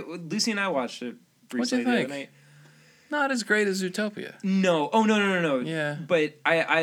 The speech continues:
Speaker 1: it was better than I expected
Speaker 2: Love
Speaker 1: it to be.
Speaker 2: Alec Baldwin.
Speaker 1: Yeah, I thought Alec
Speaker 2: Love
Speaker 1: Baldwin was
Speaker 2: Alec Baldwin.
Speaker 1: hilarious.
Speaker 2: But as far as, like, the plot and the story, it's just not as good. I don't know.
Speaker 1: You know what I, what I did, though, is I watched that movie, and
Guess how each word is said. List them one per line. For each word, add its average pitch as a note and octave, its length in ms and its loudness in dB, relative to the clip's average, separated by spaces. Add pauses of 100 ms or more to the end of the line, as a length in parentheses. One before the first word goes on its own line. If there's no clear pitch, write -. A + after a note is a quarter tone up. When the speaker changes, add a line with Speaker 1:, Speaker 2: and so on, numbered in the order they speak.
(120)
Speaker 1:
it E3 100 0
was D#3+ 180 -2
better D3+ 240 -2
than C3+ 140 -2
I G#2+ 80 -2
expected A2 380 -8
Speaker 2:
Love G3+ 240 4
Speaker 1:
it - 40 -4
to - 60 -10
be. G2+ 100 -4
Speaker 2:
Alec C#3+ 260 4
Baldwin. B2 540 0 (580)
Speaker 1:
Yeah, - 260 -4
I - 100 -14
thought A#2+ 180 -6
Alec G#2+ 220 -10
Speaker 2:
Love D3 280 2
Speaker 1:
Baldwin A#2 80 2
was G#2 180 -6
Speaker 2:
Alec G2 120 -6
Baldwin. G#1 340 -10
Speaker 1:
hilarious. C#3 400 -10
Speaker 2:
But E3+ 400 2
as D3+ 140 -2
far F#3+ 180 2
as, E3 80 0
like, C#3+ 140 2
the A#2+ 80 -4
plot A2+ 240 0
and F#2 100 -4
the G#2 60 -12
story, G2+ 340 -10
it's F2+ 100 -14
just A#2+ 200 -12
not C#2+ 180 -8
as - 120 -14
good. - 240 -18
I - 120 2
don't - 120 -12
know. - 80 -20 (380)
Speaker 1:
You G#3 140 4
know C#4+ 120 2
what A3 180 2
I, D#3 260 2
what D3 160 -2
I C3+ 100 2
did, B2 220 -2
though, A#2+ 180 0
is A2+ 200 -6
I A#2 100 0
watched A2 320 -4
that A2+ 160 -6
movie, G#2+ 460 -8
and G#2 420 -8